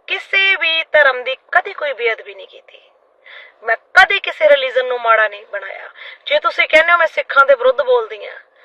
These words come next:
ਮੇਰਾ ਪੂਰਾ ਅਧਿਕਾਰ ਆ ਬੋਲਣ ਦਾ, ਕਿਉਂਕਿ ਮੈਂ ਸਿੱਖਾਂ ਫੈਮਿਲੀ 'ਚ ਜੰਮੀ ਹਾਂ। ਸੋ ਮੈਂ ਵਿਰੁੱਧ ਕਿਉਂ ਬੋਲਦੀ ਹਾਂ? ਕਿਉਂਕਿ ਮੈਂ ਭਰ ਭਰ ਕੇ ਚਪੇੜਾਂ ਮਾਰਦੀ ਹਾਂ ਇਹਨਾਂ ਦੇ ਮੂੰਹ ਤੇ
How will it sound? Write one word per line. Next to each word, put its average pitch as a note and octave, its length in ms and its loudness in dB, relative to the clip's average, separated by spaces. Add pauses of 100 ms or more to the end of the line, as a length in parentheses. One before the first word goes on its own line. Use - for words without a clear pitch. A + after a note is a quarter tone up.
(200)
ਮੇਰਾ C4+ 200 4
ਪੂਰਾ D#4 300 2
ਅਧਿਕਾਰ B3 440 4
ਆ A#3+ 80 0
ਬੋਲਣ A#3 340 -6
ਦਾ, C4 140 -2
ਕਿਉਂਕਿ C5+ 260 -8
ਮੈਂ B4 140 -4
ਸਿੱਖਾਂ - 360 -6
ਫੈਮਿਲੀ A3+ 340 -6
'ਚ - 80 -18
ਜੰਮੀ G3 360 -18
ਹਾਂ। - 100 -20 (360)
ਸੋ D4+ 200 0
ਮੈਂ C#4 300 4
ਵਿਰੁੱਧ D4 240 4
ਕਿਉਂ B3+ 300 -2
ਬੋਲਦੀ C4 380 2
ਹਾਂ? D#4+ 80 -2
ਕਿਉਂਕਿ D#4+ 220 -10
ਮੈਂ D4+ 140 -6 (120)
ਭਰ C#4 180 4
ਭਰ D#4 220 0
ਕੇ G#3+ 160 -6
ਚਪੇੜਾਂ D4+ 420 4
ਮਾਰਦੀ B3+ 320 4
ਹਾਂ A#3+ 60 -8
ਇਹਨਾਂ B3 140 -4
ਦੇ B3+ 80 2
ਮੂੰਹ C4 180 -2
ਤੇ D#4+ 140 -2